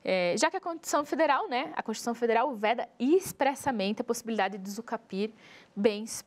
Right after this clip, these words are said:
públicos, imóveis públicos, né? Essa é uma das grandes discussões. Na verdade, a Procuradoria-Geral da República, ela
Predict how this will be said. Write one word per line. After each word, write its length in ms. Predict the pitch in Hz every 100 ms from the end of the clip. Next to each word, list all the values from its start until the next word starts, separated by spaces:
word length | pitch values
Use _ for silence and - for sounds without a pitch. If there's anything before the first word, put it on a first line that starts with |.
| -
públicos, 600 | 208 214 175 170 180 180
imóveis 440 | 185 175 185 190
públicos, 760 | - 190 175 160 151 - 160 156
né? 260 | 165 185 226 - _ _ _ _ _ - - -
Essa 280 | 214 214 -
é 20 |
uma 80 | 220
das 220 | 214 226
grandes 440 | 196 196 208 208 202
discussões. 720 | 220 - 233 - 190 180 185
Na 80 | 185
verdade, 280 | 196 202
a 20 | 233
Procuradoria-Geral 720 | 226 247 208 208 208 196 185
da 80 | 185
República, 560 | 196 - 285 254 202 - - - - -
ela 280 | 226 226